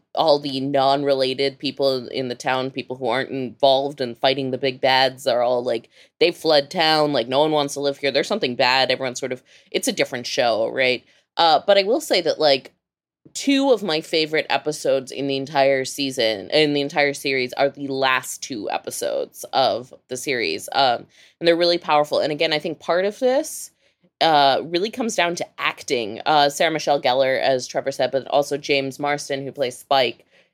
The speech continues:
is just in that final episode. Um, you know, in every episode, you kind of, you see, there's all this subtlety that comes from his character, um,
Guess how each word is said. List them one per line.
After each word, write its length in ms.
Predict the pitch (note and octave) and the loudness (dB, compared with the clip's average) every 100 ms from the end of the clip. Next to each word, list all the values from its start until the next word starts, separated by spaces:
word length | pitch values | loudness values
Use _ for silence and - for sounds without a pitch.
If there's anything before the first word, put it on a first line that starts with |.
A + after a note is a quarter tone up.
| - | -4
is 200 | C#3 C3+ | -4 0
just 360 | D#3+ C#3 - _ _ _ | 0 0 -2 _ _ _
in 200 | D3 D#3+ | -2 2
that 220 | D#3 C#3+ | 2 0
final 380 | - D#3 D3+ D3 - | 0 0 2 2 0
episode. 760 | C#3 D3+ - C#3 B2 A#2+ A#2+ - - | -2 -4 0 2 4 2 -2 -4 0
Um, 380 | C#3 A#2+ A2+ | 2 2 -2
you 180 | - F#3+ | -2 0
know, 100 | G#3+ | 2
in 120 | F3 - | 0 0
every 300 | F#3+ G3 G3 | -2 0 0
episode, 420 | B2+ D3 - C3+ | 0 0 0 0
you 140 | D3+ D#3+ | -2 -4
kind 220 | A3+ A#3+ | -2 -2
of, 80 | F#3 | -4
you 180 | D#3+ D#3 | -8 -8
see, 280 | - F3+ | -8 -10
there's 240 | B2 E3+ D#3+ | -6 -4 -2
all 120 | E3+ | -2
this 160 | G3+ - | -2 -2
subtlety 520 | - C#3 B2+ B2+ F#2+ | 0 0 -2 -8 -8
that 140 | G2 | -8
comes 200 | C#3 C3 | -8 -10
from 140 | B2 B2+ | -10 -10
his 120 | A2 | -6
character, 600 | C#3 B2+ B2 B2 A2 A2 _ _ _ _ - | 0 0 0 0 0 -2 _ _ _ _ 2
um, 420 | D3 B2+ G#2+ | 4 6 2